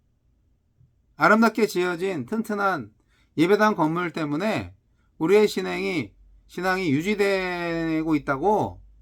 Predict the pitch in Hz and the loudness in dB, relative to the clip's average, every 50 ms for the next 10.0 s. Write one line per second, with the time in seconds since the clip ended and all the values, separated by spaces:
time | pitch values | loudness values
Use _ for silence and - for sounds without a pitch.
0 | - - - - - - _ _ _ - 175 190 226 233 226 226 214 214 202 - | -20 -20 -20 -20 -20 -20 _ _ _ -2 0 0 0 2 0 0 0 0 0 0
1 | 147 147 156 170 170 170 165 156 - 165 165 185 170 131 113 113 120 110 95 - | 0 0 2 0 0 0 -2 -4 -4 -6 -6 -6 -6 -6 -6 -6 -10 -12 -14 -16
2 | - - - _ _ _ _ - - _ _ _ _ _ _ _ _ _ _ _ | -20 -20 -20 _ _ _ _ -20 -20 _ _ _ _ _ _ _ _ _ _ _
3 | _ _ _ _ _ _ _ _ - - 160 180 185 202 220 247 233 226 - 147 | _ _ _ _ _ _ _ _ -4 -4 -2 -2 0 0 0 0 0 0 -2 -2
4 | 165 175 190 196 196 190 - 220 214 202 165 110 95 98 98 - - 175 196 208 | -2 -2 -2 -2 -2 -4 -4 -6 -6 -6 -6 -8 -8 -12 -16 -12 -8 -4 -4 -2
5 | 202 202 202 214 214 - 160 156 160 160 160 165 190 208 208 226 - - _ _ | -2 -2 -2 -2 -2 -2 -2 -2 -2 -2 -4 -4 -4 -6 -8 -8 -12 -18 _ _
6 | _ _ _ _ _ _ _ _ _ _ _ _ _ - 147 170 185 190 185 190 | _ _ _ _ _ _ _ _ _ _ _ _ _ 0 0 0 2 0 0 -2
7 | 180 160 120 101 - - _ - - - _ _ - - - - - - - - | -2 -2 -6 -8 -12 -20 _ -20 -20 -20 _ _ -20 -20 -20 -20 -20 -20 -20 -6
8 | - 156 170 196 208 185 160 170 170 208 208 185 202 196 180 190 180 175 165 131 | -2 2 2 4 4 2 0 2 4 4 4 6 4 2 2 2 0 -2 -2 -2
9 | - - - 180 196 185 165 156 151 156 143 - 165 135 120 120 113 101 95 104 | -4 -6 -2 -2 -2 -2 -2 -2 -4 -4 -6 -4 -6 -6 -4 -6 -8 -10 -12 -14
10 | - | -18